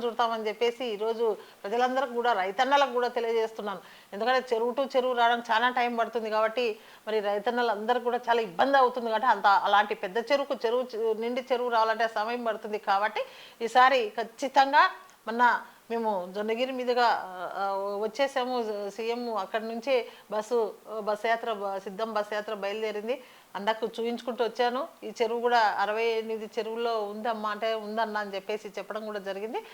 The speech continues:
ఆ చెరువులు ఖచ్చితంగా ఇలాంటి పరిస్థితి ఉందన్నా అని చెప్పేసి సీఎం గారికి కూడా వివరించుకుంటూ బస్సులో వివరించుకుంటూ వచ్చాను. చాలా ఖచ్చితంగా మనం గెలిచిన వెంటనే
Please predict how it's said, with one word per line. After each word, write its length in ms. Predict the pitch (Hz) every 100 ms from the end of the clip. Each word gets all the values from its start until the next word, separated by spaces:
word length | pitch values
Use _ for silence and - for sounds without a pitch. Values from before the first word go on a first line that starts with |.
| - - 220
ఆ 160 | 233 233
చెరువులు 580 | 247 262 285 285 262 196 240
ఖచ్చితంగా 720 | 220 - 285 294 294 339 339
ఇలాంటి 460 | 240 233 233 233
పరిస్థితి 440 | 247 233 233 320 330
ఉందన్నా 500 | 240 247 294 294 269
అని 140 | 254
చెప్పేసి 320 | 247 262 254
సీఎం 360 | 262 247 254 254
గారికి 220 | 240 220
కూడా 160 | 226 247
వివరించుకుంటూ 560 | 214 240 254 - 247
బస్సులో 340 | 220 208 240 233
వివరించుకుంటూ 600 | 214 220 240 - 233 233
వచ్చాను. 380 | 202 247 240 349 - - - -
చాలా 320 | 240 254 277 262 - - 226
ఖచ్చితంగా 500 | 226 294 302 302 320
మనం 260 | 294 247
గెలిచిన 300 | 247 269 330
వెంటనే 680 | 311 262 269 320 339 320 254